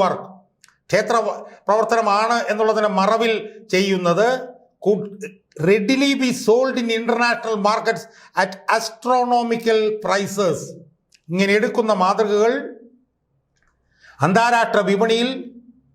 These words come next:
വമ്പൻ വിലയ്ക്ക്, അതാണ് astronomical prices-ിന് പെട്ടെന്ന് വിൽക്കാൻ കഴിയും. എന്നിട്ട്, എന്നിട്ട് കോടതി പറയാണ്, "It is a well documented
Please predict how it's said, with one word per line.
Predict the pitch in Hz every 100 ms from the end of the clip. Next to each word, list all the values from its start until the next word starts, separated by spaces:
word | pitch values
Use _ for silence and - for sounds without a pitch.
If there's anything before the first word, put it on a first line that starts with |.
| _ _ _ _ _ -
വമ്പൻ | 156 214 254 262 269 262 233
വിലയ്ക്ക്, | 226 233 226
അതാണ് | 202 214 208
astronomical | 190 220 254 254 247 247 233 226
prices-ിന് | 214 202 226 220 247 - - _ -
പെട്ടെന്ന് | 220 - 254 240
വിൽക്കാൻ | 226 220 233 220 202
കഴിയും. | 196 180 139 104 - - - _ _ _ _
എന്നിട്ട്, | 156 196
എന്നിട്ട് | 214 214 170 190 220
കോടതി | 214 220
പറയാണ്, | 214 208 185 190
"It |
is | 202
a | 208 185
well | 240 269
documented | 247 233 226 226 220